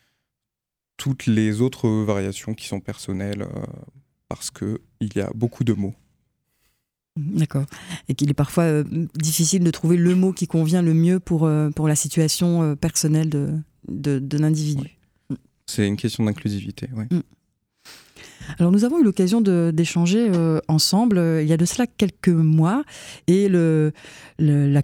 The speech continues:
Speaker 2: là où le covid, je ne sais plus ce qu'il faut dire, a repoussé cette, euh, cette émission, et je suis très heureuse aujourd'hui de pouvoir vous laisser la, la parole, justement, pour, euh, échanger d'abord peut-être sur la, la place de la,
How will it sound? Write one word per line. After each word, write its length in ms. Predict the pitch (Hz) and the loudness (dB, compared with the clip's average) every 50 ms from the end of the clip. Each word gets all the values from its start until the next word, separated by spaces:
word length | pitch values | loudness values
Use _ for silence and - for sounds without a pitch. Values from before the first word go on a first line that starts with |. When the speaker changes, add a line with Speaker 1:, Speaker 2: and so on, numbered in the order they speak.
| - | 2
Speaker 2:
là 300 | 160 156 147 160 165 175 | 2 4 4 4 4 4
où 80 | 170 165 | 4 4
le 140 | 165 170 160 | 4 2 2
covid, 320 | - 156 139 123 139 135 | 2 0 2 2 0 0
je 80 | 131 143 | 2 0
ne 60 | 135 | -2
sais 120 | 135 - 139 | 0 -2 -4
plus 200 | - - 139 131 | -2 -2 -6 -6
ce 60 | - | -6
qu'il 100 | - 151 | -10 -12
faut 140 | - - - | -10 -10 -8
dire, 180 | 139 135 147 - | -4 -2 -2 0
a 120 | - 160 160 | 2 2 2
repoussé 460 | 165 180 - - 180 - - 208 202 | 2 2 2 0 -2 0 2 0 0
cette, 320 | - - 170 156 - - | 0 -2 -2 -4 -2 -2
euh, 420 | 165 160 156 151 151 160 160 - - | 0 0 2 2 2 2 0 0 0
cette 240 | 160 - 196 - - | 0 0 0 2 4
émission, 560 | 175 170 165 151 - - 196 220 247 269 - | 4 4 2 2 0 0 2 2 2 0 0
et 120 | - 170 | 0 -2
je 60 | 160 | 0
suis 220 | 165 - - 170 160 | -2 -2 -2 -2 -2
très 260 | - - - 214 196 | -2 0 0 0 0
heureuse 220 | 202 190 214 196 | 2 0 2 2
aujourd'hui 400 | 180 170 165 165 160 156 185 240 | 2 2 2 0 2 2 0 2
de 60 | 226 190 | 2 0
pouvoir 300 | - - 170 180 208 208 | -2 0 0 0 0 2
vous 120 | 185 175 | 2 2
laisser 260 | 165 165 156 - 185 | 2 2 2 0 0
la, 280 | 180 165 147 147 151 156 - _ - | 0 0 0 0 -2 -4 -6 _ -10
la 220 | - 151 151 156 151 | -4 0 0 0 2
parole, 480 | - 156 156 139 156 185 240 254 226 - | 2 0 2 2 2 2 2 0 -2 -2
justement, 540 | - 165 151 - - 165 151 147 160 208 - - 214 - - - - - - - - - _ | -2 -2 -4 -2 0 0 2 2 2 0 -2 -6 -14 -18 -18 -20 -20 -20 -20 -20 -20 -6 _
pour, 200 | - 226 226 208 | 2 2 4 4
euh, 420 | 208 190 185 180 180 180 175 175 - - | 4 2 2 2 2 2 2 0 2 0
échanger 460 | 180 - - 175 175 170 175 208 220 | 0 0 2 2 2 2 2 2 2
d'abord 400 | 196 175 165 190 214 240 240 - | 0 0 2 2 0 0 0 0
peut-être 340 | - 175 - 190 190 - - | -2 0 0 0 -2 -2 -4
sur 180 | - - 196 | -2 0 0
la, 180 | 180 165 160 160 - - - - - - - _ | 2 2 0 -2 -6 -12 -20 -20 -20 -20 -12 _
la 160 | - 175 170 | 0 0 0
place 360 | - - 220 240 247 - - 175 | 2 0 0 0 0 -2 -2 0
de 120 | 175 196 | 2 2
la, 520 | 185 175 160 156 151 151 - 165 - - | 2 2 0 0 0 0 -2 -2 -4 -4